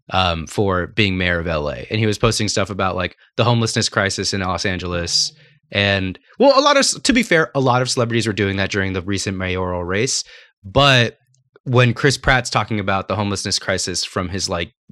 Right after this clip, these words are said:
big ass nice house <laughs> on, like, the West Side, it comes across not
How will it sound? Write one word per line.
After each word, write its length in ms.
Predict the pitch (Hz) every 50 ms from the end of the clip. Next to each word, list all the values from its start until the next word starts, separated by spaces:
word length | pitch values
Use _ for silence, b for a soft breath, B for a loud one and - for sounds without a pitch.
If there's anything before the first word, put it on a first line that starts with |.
| - -
big 140 | - 104 92
ass 280 | 98 95 95 - - -
nice 180 | 92 92 -
house 340 | - 92 87 90 90 - - -
<laughs> 40 | -
on, 60 | - -
like, 160 | 127 113 98
the 80 | - 101
West 200 | 104 92 - -
Side, 340 | - 90 87 90 90 90 - b b b b b b b b b b
it 220 | 147 143 - -
comes 180 | - - 180 147
across 500 | 160 - - 143 135 127 - - - - -
not 420 | - 127 120 123 117 110 - -